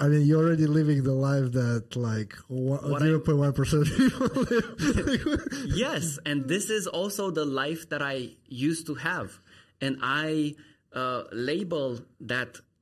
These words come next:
Speaker 2: period of my life as the spectator, because I was going home and I was watching three movies every night. And I was, uh,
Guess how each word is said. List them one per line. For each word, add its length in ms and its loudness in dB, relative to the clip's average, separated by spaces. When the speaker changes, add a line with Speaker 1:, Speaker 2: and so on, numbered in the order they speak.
Speaker 2:
period 400 0
of 200 -8
my 160 -2
life 540 -6
as 400 -6
the 160 -6
spectator, 880 -8
because 680 -4
I 120 -4
was 240 -4
going 400 -4
home 440 -6
and 220 -6
I 120 -4
was 220 -6
watching 600 -4
three 320 0
movies 500 0
every 260 -4
night. 400 -4
And 240 -2
I 480 -2
was, 500 -4
uh, 120 -4